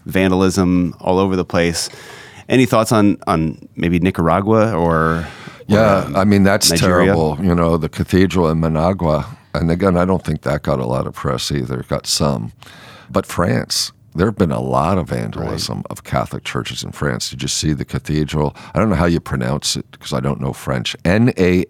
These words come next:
Speaker 2: N T E S. Nantes? I, I don't know.
Speaker 1: I don't know either.
Speaker 2: But, you know, they had a fire there, arson.
Speaker 1: Yeah.
Speaker 2: Beautiful Gothic cathedral. I mean, it didn't destroy the whole cathedral, but it did significant damage.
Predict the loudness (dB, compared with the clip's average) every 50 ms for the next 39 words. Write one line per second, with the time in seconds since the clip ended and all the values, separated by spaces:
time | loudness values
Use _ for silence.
0 | _ -2 0 0 0 0 -2 -4 -4 -6 -8 -10 -18 -20 -20 _ _ -6 -2 0
1 | 0 0 0 0 -2 -2 0 -2 -2 -2 -4 -6 -8 -10 -14 -20 -20 -20 -20 _
2 | _ -6 -4 -2 0 0 0 -2 -2 -4 -4 -4 -4 -6 -8 -10 -12 -10 -10 -8
3 | -6 -4 -4 -4 -4 -4 -4 -4 -6 -6 -8 -10 -12 -12 -10 -8 -8 -6 -6 -4
4 | -4 -2 0 2 2 2 2 0 -4 -10 -20 -20 -20 -20 _ _ _ -2 -2 0
5 | 0 -2 -2 -2 -2 -4 -4 -6 -4 -2 0 0 0 -2 -2 -4 -4 -4 -4 -4
6 | -4 -4 -2 -2 -2 0 -2 -2 -4 -4 -6 -6 -10 -14 -14 -10 -8 -8 -8 -8
7 | -10 -12 -6 -2 0 2 2 2 0 -2 -6 -6 -2 0 0 0 -2 -4 -8 -10
8 | -12 -14 -10 -6 -4 -4 -4 -4 -6 -8 -8 -10 -10 -6 -2 0 2 2 2 0
9 | 0 0 -2 -2 -2 -4 -6 -6 -6 -6 -4 -4 -4 -4 -6 -6 -8 -10 -10 -10
10 | -10 -12 -12 -12 -14 -10 -6 -6 -4 -4 -4 -6 -6 -8 -10 -10 -8 -8 -6 -4
11 | -4 -4 -6 -6 -6 -6 -8 -8 -8 -10 -12 -10 -10 -10 -8 -6 -6 -6 -4 -4
12 | -4 -4 -6 -6 -10